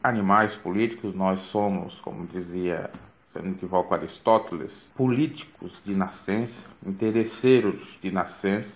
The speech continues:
porque a política está ligada também com relação aos interesses, sejam da natureza que for,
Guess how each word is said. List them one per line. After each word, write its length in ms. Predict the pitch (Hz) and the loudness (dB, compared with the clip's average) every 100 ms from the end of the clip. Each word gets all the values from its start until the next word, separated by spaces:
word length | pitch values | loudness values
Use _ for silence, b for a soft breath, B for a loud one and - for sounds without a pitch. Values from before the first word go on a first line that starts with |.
| - | -18
porque 380 | - - - 95 | -16 -6 0 2
a 40 | 95 | 2
política 420 | - 98 101 101 | 0 0 0 -2
está 140 | 104 | -2
ligada 320 | 95 92 95 95 | 0 4 4 4
também 220 | 92 95 | 2 -2
com 280 | - 90 85 B B B B B | -2 -4 -4 B B B B B
relação 600 | 95 95 92 - 104 101 | 2 4 2 0 2 4
aos 240 | 101 101 | 4 2
interesses, 800 | 101 98 98 92 98 104 - - - | 0 0 0 2 2 2 -4 -16 -2
sejam 560 | 101 101 98 95 82 - B B B B | 2 2 2 -2 -4 -8 B B B B
da 1000 | 92 85 87 101 95 90 87 85 85 95 90 | -12 -6 2 6 8 8 6 4 0 -2 2
natureza 560 | 101 101 104 107 98 | 2 2 2 2 2
que 100 | 98 | -4
for, 560 | - - 101 107 104 | -6 4 6 6 2